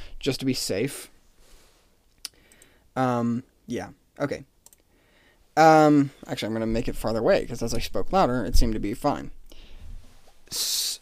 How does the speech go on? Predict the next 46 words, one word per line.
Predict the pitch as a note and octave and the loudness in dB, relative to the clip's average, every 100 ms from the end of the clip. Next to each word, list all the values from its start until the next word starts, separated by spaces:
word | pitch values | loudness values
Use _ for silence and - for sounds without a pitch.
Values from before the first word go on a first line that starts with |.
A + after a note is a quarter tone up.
| - | 0
uh, | E3+ | 0
about | E3 A3 A3+ | 4 2 2
the | |
merch, | E3+ F3+ F#3+ C#3 - - - D#3+ | -4 0 -2 -2 -10 -14 -12 -6
I | F3 | -2
ordered, | F#3 F3 E3+ E3 D#3 D3+ D3 D#3+ - - _ _ | 2 8 10 10 10 10 6 -4 -20 -20 _ _
and | C3+ C3 | -10 -10
it | - _ | -12 _
came | - D3+ | -8 -4
in | D3+ | -2
yesterday, | D3 D#3+ - D3 C3+ B2+ B2+ C3+ _ _ _ _ | 0 -2 -2 -4 0 0 -2 -6 _ _ _ _
the | B2+ | -8
joggers. | B2+ C#3+ C#3+ A#2+ A2 - | 0 2 2 -2 -8 -8
This | D#3 | -8
is | F3+ | -6
just | - G3+ - | -4 -4 0
one | D#3 F#3 | 0 2
of | G3 | 2
the | E3 | 0
items | D3 D#3 D3+ D3 | 4 4 4 0
you | C#3+ | -4
can | C#3+ C#3 | -4 -4
get | C#3 | -4
on | B2+ | -4
the | B2 | -8
show. | - E3 D#3+ D#3 D3 _ - _ - - _ - - - - _ _ _ _ _ | -4 2 2 2 -6 _ -20 _ -20 -20 _ -20 -20 -20 -20 _ _ _ _ _
It's | E3 D#3+ | -2 -2
just | - A3 - | 2 2 2
plain | G#3+ A#3 A#3+ | 0 2 2
joggers | F3 F3+ G3 D3 C#3 - | 4 6 6 6 0 0
with | D#3 - | -4 0
the | |
logo | E3 F#3+ G3+ | 4 6 6
on | C3+ A#2 | 2 -2
the | A#2 | -6
leg. | A2+ A2+ - _ - - | -8 -10 -18 _ -20 -4
It's | F3+ - | -4 0
simplistic, | A3 G#3 C4+ C#4+ - C4+ A#3 | -2 0 -2 -4 2 2 4
but | F#3+ | 0
it's | E3 E3 | -2 -2
nice. | D3 C3 - | -4 -4 -6
And, | - D#3+ D#3 D3+ | -2 0 2 2
um, | D3+ C#3 C#3 C3 | 2 2 0 -2
the | D3+ | -6
place | - G#3+ G#3+ | -2 -2 -2
it's | F3+ - | -4 -8